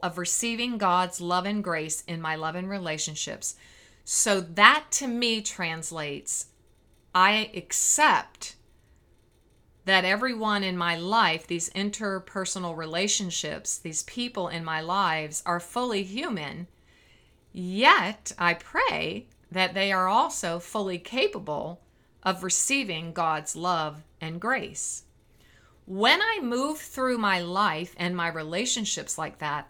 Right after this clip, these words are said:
I move through them from a stance,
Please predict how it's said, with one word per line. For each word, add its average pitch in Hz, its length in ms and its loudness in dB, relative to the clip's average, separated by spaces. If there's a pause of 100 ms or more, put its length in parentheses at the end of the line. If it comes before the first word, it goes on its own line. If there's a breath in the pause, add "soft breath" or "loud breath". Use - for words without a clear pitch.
I 180 100 4
move 208 380 0
through 285 440 -4
them 165 420 -4 (160)
from 262 340 2
a 202 140 0
stance, 202 880 -2